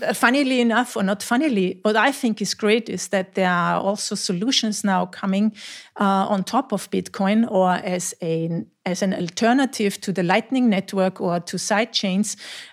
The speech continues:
um, that will help people to have their own community money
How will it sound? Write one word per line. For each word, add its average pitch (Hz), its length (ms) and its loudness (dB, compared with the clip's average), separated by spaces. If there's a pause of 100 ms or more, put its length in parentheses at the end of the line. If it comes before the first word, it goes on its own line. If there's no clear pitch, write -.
um, 190 640 0 (460)
that 190 480 0
will 220 160 2
help 208 420 -2
people 233 420 0
to 254 160 -2
have 214 280 2
their 226 180 2
own 208 180 2
community 247 580 2
money 175 420 0